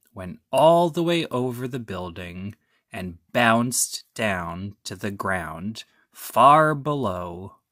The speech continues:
on the street. Nancy and Lake decided that they needed to go get the ball. So they looked over the building,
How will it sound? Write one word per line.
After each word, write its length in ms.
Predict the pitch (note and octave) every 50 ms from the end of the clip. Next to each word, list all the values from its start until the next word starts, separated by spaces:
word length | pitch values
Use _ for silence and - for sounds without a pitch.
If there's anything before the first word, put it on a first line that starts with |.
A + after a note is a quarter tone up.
| _
on 320 | - F#2+ F#2 F#2 F#2+ F#2+ F2+
the 140 | - G2+
street. 680 | - - - - - - D#2+ D2 - - _ - - - _ _ _ _ _ _ _ _ _ _ _ _ _ _ _ _ _
Nancy 600 | - G#2+ A2 C3 D#3+ F#3 E3+ - - G3 F#3 F3+ -
and 200 | D#3+ F3 E3 C3
Lake 360 | A2 G2+ G#2 G#2+ - - -
decided 800 | - A#2+ - - - F2 E2+ E2+ E2 E2 F2+ E2+ F#2+ A2+ A#2+ G#2+ _ _ _ _ _
that 180 | G#2 F2+ -
they 140 | - G2+ F#2
needed 760 | F#2+ F#2 F#2+ G#2 A#2 A#2+ A#2+ B2 B2+ B2+ C3+ C#3 C#3 - _
to 140 | - D#3+ C3+
go 560 | A2 A2+ G#2 F#2 F2+ F2 F2 F2+ G2 G#2 - _ _ -
get 340 | - G#2 F#2 - - _ _
the 120 | - G#2+
ball. 580 | F#2 - F2+ - - - - - G#2 - _ _ _ _ _ - - - - - - _ _
So 160 | - - - G#2+
they 200 | - A#2+ A2 A2+
looked 500 | A2 G#2+ B2 F#3 G#3 - - - - - - -
over 320 | B2+ C3 C3+ B2+ D3 D#3
the 100 | D3+ D#3
building, 720 | C#3 A#2+ G#2 E2+ E2 E2 D#2 E2+ D#2+ E2 G2 A2 B2 B2